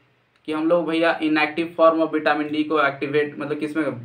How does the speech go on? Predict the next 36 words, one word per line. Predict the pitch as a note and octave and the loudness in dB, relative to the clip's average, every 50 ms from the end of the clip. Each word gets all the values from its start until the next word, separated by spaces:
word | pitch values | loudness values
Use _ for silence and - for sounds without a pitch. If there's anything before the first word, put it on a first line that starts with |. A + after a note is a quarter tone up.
| - - - _ _ _ _ _ _ _ _ _ _ _ _ _ - | -16 -20 -20 _ _ _ _ _ _ _ _ _ _ _ _ _ -2
Active | C3+ C3+ C#3 E3 E3 - | -2 -2 0 -2 -2 0
form | D#3 D#3 D#3 D3+ | 0 0 2 2
of | D3+ | 0
vitamin | D3 C#3+ C#3+ C#3+ D3 D3 D3 | 0 0 0 0 0 -2 -4
D | D3 D3 C#3+ | -4 -4 -4
में | D3 C#3+ | -4 -2
लाएं, | C#3 C3+ C3 C3 - | -2 -2 -2 -4 -6
है | - - D3 E3 | -8 -6 -6 -4
ना। | F#3 F3 - - - _ _ _ | -4 -6 -8 -14 -20 _ _ _
और | - - C3+ | -4 -4 -2
vitamin | C#3+ D3 D3 D3 C#3+ D3 D3 | -2 -2 -2 -2 -2 -2 -2
D | C#3+ D3 D3 - | -4 -4 -4 -6
फिर | D#3 D3+ D3+ | -6 -6 -2
कैसे | D3+ C#3 C3+ C#3 C#3+ | -2 -2 -2 -2 -2
हम | C#3+ C#3+ C#3+ | -4 -4 -4
लोग | C#3+ C3+ | -4 -4
का | C#3 | -4
बॉडी | C3 C3+ C3+ C3 C3+ C3+ | -2 0 0 0 -2 -4
में | C3+ C3+ C3 C3+ | -6 -6 -4 -2
काम | C3+ C3 C3+ C3+ | -2 -2 -2 -2
करता | C#3 C3+ B2+ A#2+ A#2+ B2+ B2+ | -2 -4 -2 -2 -4 -4 -4
है, | B2 C3 B2+ B2+ - _ _ _ _ _ _ _ _ _ _ _ | -6 -8 -12 -16 -18 _ _ _ _ _ _ _ _ _ _ _
और | - C#3 D3 C#3 | 0 0 0 0
vitamin | C#3+ C#3+ C#3+ C#3+ D3 D3+ D3+ D3 | 0 0 2 2 2 2 0 0
D | D3 D3+ D#3 D#3 D3+ | 2 2 2 2 2
जो | D3 D#3 D#3 D3+ | 2 0 0 0
होता | D3 D3 D3 D3 D3 | 0 0 0 2 2
है | C#3+ C#3 | 2 0
active | - - D#3+ D#3 - | 0 -2 -4 -2 0
form | D#3 D3+ D3+ D#3 | 0 0 2 2
में | D3+ | 0
जब | D3 D3+ C#3+ | 0 0 -2
होता | C#3+ C#3+ C#3+ D3 D3 | -2 -4 -2 -2 -2
है | D3 D3 | -2 -2
तो | D3+ | -4
उस, | D3 D3 - | -6 -8 -10